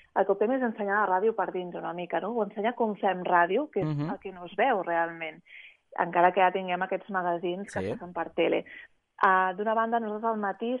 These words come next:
Speaker 1: sortirem al carrer, anirem al mig de Mataró, a un mercat, que és el de la Plaça de Cuba, que és molt conegut aquí a la ciutat,
Speaker 2: Mhm.
Speaker 1: i allà també és una mica la idea que la gent ens vegi, que la gent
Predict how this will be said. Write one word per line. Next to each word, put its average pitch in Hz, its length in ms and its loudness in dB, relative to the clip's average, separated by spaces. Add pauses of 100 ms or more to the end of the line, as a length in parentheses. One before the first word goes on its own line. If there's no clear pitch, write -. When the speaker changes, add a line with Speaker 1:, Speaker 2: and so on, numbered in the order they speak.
Speaker 1:
sortirem 190 420 0
al 185 140 -2
carrer, 190 480 0
anirem 180 380 -4
al 180 400 -2
mig 175 200 -8
de 208 80 6
Mataró, 180 380 2
a 190 100 8
un 175 120 -2
mercat, 180 440 2
que 190 100 -4
és 180 60 -6
el 170 60 0
de 175 80 0
la 170 100 2
Plaça 185 220 -8
de 175 80 -2
Cuba, 180 220 -2
que 180 100 -6
és 170 100 -12
molt 185 220 -4
conegut 175 400 -2
aquí 175 180 -8
a 170 40 -6
la 170 160 -6
ciutat, 190 480 2
Speaker 2:
Mhm. 127 300 -8 (120)
Speaker 1:
i 208 140 2
allà 196 480 8 (120)
també 185 340 -4
és 185 80 -6
una 208 100 -10
mica 202 180 -4
la 196 80 2
idea 185 220 0
que 202 80 -4
la 180 160 -2
gent 190 320 -6
ens 180 180 -6
vegi, 202 340 2
que 233 80 -2
la 180 120 2
gent 185 180 -10